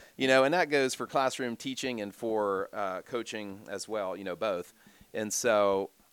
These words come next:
you know, it just, I thought I had a chance to really influence kids and influence society, and, you know, you don't have to look very hard to be disappointed in some of the societal influence that our kids, uh,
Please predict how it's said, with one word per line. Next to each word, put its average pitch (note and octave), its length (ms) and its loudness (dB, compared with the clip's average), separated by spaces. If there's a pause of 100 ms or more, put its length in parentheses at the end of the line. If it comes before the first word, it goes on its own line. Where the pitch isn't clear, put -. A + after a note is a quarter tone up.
(160)
you G#2+ 120 -10
know, C#2+ 320 -4
it G2+ 120 -6
just, - 300 0 (1300)
I G#2 80 -6
thought A2 320 4 (140)
I A2 100 2
had A2 180 2
a F#2+ 240 0
chance A#2 460 -2
to G#2 160 0
really G#2 240 2
influence G#2+ 600 -4
kids G#2 460 -2
and F2+ 280 -8
influence G#2 440 -6
society, G#2 560 -2
and, F2 160 -8 (600)
you A2+ 120 -6
know, G2 60 -2
you G#2 60 -2
don't A#2+ 120 0
have A#2 120 0
to G#2+ 80 -6
look G#2 180 -2
very G#2 160 2
hard G2+ 260 6
to F#2+ 60 -6
be F2+ 120 -4
disappointed A2 720 2
in F#2+ 400 -2
some A2 220 -4
of G2 80 0
the G2 80 0
societal G2+ 500 0
influence G2 500 -4
that G2 100 0
our F2+ 120 2
kids, - 600 -4
uh, E2 380 0